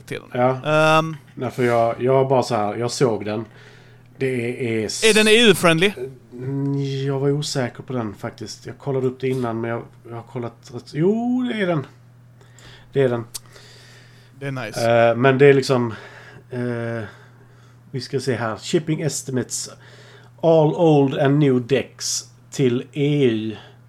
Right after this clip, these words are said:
Speaker 2: Sextioåtta till sjuttiotvå euro.
Speaker 1: Ah, jävlar!
Speaker 2: Men du får också i
Speaker 1: Då är det
Speaker 2: åtanke i hur jävla mycket det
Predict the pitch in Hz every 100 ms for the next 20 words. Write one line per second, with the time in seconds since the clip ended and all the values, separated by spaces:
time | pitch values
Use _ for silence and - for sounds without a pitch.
0 | - - - - - - - - - -
1 | - 190 180 - 165 - 160 151 135 -
2 | 202 147 - - 156 123 113 - - -
3 | - - - 170 143 113 107 104 104 -
4 | - - - - - - - - - -
5 | 415 453 427 392 277 320 403 440 440 466
6 | 403 381 370 370 403 147 147 151 165 156
7 | 151 151 160 156 131 143 151 143 131 117
8 | 135 123 120 127 127 117 120 123 123 120